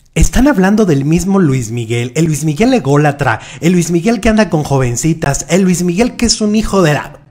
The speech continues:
Sí, ese mismo ha conmovido a México con su bioserie.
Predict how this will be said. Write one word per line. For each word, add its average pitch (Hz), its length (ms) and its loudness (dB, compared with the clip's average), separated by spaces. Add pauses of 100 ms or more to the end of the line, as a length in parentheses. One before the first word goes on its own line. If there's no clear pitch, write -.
(120)
Sí, 110 440 -4 (500)
ese 196 300 4
mismo 170 480 2
ha 127 140 0
conmovido 135 460 0
a 123 40 2
México 131 460 -4
con 120 180 -4
su 113 140 -4
bioserie. - 460 -10